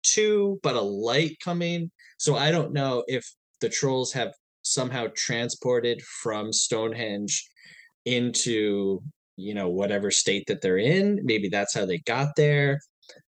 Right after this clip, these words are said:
It, she doesn't, it, it's not super clear if she's one of them, if she's the head of them,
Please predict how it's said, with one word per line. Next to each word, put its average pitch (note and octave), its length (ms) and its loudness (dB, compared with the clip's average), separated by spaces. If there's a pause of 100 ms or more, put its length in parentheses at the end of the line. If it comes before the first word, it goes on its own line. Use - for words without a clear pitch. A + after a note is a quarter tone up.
(460)
It, - 360 0
she F3+ 300 6
doesn't, F3 400 4 (680)
it, - 120 -6 (180)
it's D#3 220 2
not G#3 260 0
super F3+ 300 2
clear E3 300 2
if B2 80 -2
she's - 640 0 (560)
one C#3+ 340 2
of G3 120 4
them, F#3 380 2 (220)
if A#2 160 -2
she's G#2 380 0
the G#2 120 -2
head D3 440 2
of F#3 180 0
them, G3+ 420 0